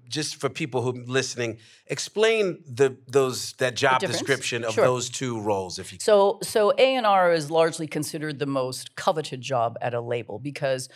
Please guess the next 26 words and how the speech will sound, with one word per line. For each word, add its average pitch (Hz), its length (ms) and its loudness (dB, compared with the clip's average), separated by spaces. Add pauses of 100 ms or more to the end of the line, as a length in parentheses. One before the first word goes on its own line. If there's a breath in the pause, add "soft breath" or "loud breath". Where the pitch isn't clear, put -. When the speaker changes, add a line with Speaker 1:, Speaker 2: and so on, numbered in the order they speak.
(140)
Speaker 2:
you 160 140 -2
are 165 60 6
the 147 120 0
talent 139 400 -4
scout. - 320 -4
A 160 100 2
and 156 100 0
R 147 140 2
stands 131 280 -4
for - 160 -6
artist 131 280 0
and 127 100 -8
repertoire 156 480 2
because 131 300 -8
back 151 240 2
in 156 60 -4
the 151 80 -4
day, 139 200 -4
there 135 140 -4
was 123 160 -8
a 127 40 -14
time 131 260 -6
when 123 100 -6
there 123 100 -8
were 120 80 -8
songwriters 180 680 0